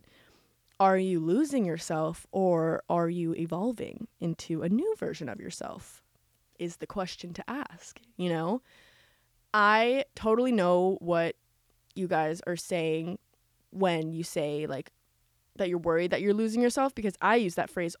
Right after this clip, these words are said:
all the time. I'm like, I have this idea and this image of who I am as a person, and I don't really want to sway away from that. But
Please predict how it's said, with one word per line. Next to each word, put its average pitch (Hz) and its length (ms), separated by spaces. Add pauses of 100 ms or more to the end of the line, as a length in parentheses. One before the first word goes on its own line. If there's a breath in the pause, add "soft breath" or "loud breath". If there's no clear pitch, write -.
all 208 340
the 185 120
time. 202 420
I'm 165 120
like, 165 220 (380 loud breath)
I 214 60
have 220 180
this 220 260
idea 233 600
and 208 160
this 190 180
image 208 280
of 196 120
who 190 220
I 196 240
am 190 380
as 175 140
a 175 60
person, 247 720 (840)
and 202 520 (100)
I 202 120
don't 196 420
really 202 220
want 180 260
to 214 60
sway 196 300
away 180 260
from 190 180
that. 170 340 (560 soft breath)
But 262 320